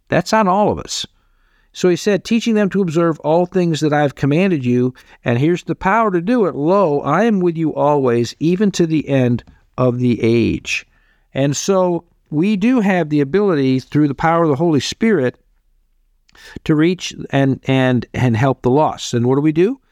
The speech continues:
We help them become disciples of Christ. Then we encourage them to follow the Lord in believer's baptism, which is identifying with Jesus, that I'm a follower of his, that I've been saved, and I'm not ashamed of it. And then we try to teach them everything that God has taught us. And that's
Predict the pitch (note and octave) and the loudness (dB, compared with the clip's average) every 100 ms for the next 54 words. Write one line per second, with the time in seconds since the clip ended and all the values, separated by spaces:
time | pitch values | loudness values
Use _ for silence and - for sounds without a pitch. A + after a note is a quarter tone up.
0 | _ _ _ B2 C3+ D#3 - D3+ C#3+ - | _ _ _ -2 0 -2 0 0 0 0
1 | D#3+ C#3 - D3+ D3+ C3+ A#2 - E3 D3 | 0 0 0 0 0 -2 -4 -4 -2 0
2 | G2 - B2 D#3 C#3+ - E3+ E3+ C3+ D#3 | -2 -4 -2 0 0 0 0 0 0 -2
3 | C#3 A#2 D3+ D3+ D3 C#3+ D#3+ D#3 C#3 C#3+ | -2 -2 -2 0 0 0 0 0 0 0
4 | D#3 C#3 - D3 D3+ - G2 - F2+ - | 0 -2 0 0 0 -4 -8 -6 -6 -2
5 | G#2+ G#2+ A2 D#3 D#3 - C3+ C3 B2 A#2 | 0 0 0 0 0 -2 0 0 0 -2
6 | - C3+ B2+ G2+ - G#2+ A2 B2 A2 - | 0 0 0 -4 -2 -2 0 0 -2 0
7 | B2+ B2+ C3 A#2+ C#3 D3+ C#3+ - _ _ | 0 0 0 0 0 0 -2 -12 _ _
8 | - A2+ A#2 A#2 - D#3 D3+ C#3 A#2+ B2 | -6 -4 -2 -2 0 0 0 0 0 0
9 | A#2 G2+ - D3 C3+ B2+ B2 _ _ _ | 0 -2 0 0 0 0 -2 _ _ _
10 | _ _ _ A#2+ A#2 D#3+ F#3+ F3 - - | _ _ _ -4 0 2 2 -2 -4 -2
11 | B2 - D3+ C#3 A#2 F3+ F3 D3 C#3+ C#3+ | -2 0 0 0 -2 -4 -2 0 0 0
12 | D#3+ D3 A#2+ C#3 C3 A2+ - C3 B2 G2+ | 0 0 0 0 0 -2 -2 0 2 0
13 | - - - _ _ _ _ - B2 A#2+ | -4 -12 -16 _ _ _ _ -6 -2 0
14 | A#2 A2+ A2+ C#3 - - | 0 0 0 0 -2 -8